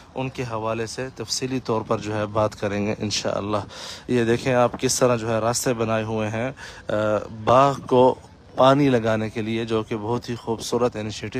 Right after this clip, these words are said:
ہے۔ یہاں پہ ایک یہ رکھی گئی ہے تاکہ اگر کوئی زوار کرام یہاں سے گزر کے اس طرف جو جگہ بنائی ہوئی ہے بیٹھنے کے لیے،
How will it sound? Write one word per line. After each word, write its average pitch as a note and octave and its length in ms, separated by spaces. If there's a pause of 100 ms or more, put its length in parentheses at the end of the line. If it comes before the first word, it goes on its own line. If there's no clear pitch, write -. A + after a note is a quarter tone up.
ہے۔ A#2 120 (460)
یہاں A#2 280
پہ A#2+ 100
ایک A#2 160
یہ A#2+ 300
رکھی A#2 280
گئی A#2+ 180
ہے B2 80
تاکہ A2 340
اگر A2 120
کوئی A2+ 200
زوار A2 300 (120)
کرام A#2+ 260 (460)
یہاں A#2 300
سے B2+ 180
گزر A#2+ 320
کے A#2+ 200 (300)
اس C3 200
طرف B2 240
جو A2 480
جگہ C3 240
بنائی B2 300
ہوئی A2+ 260
ہے G#2 120
بیٹھنے A#2+ 520
کے A#2+ 120
لیے، A2 320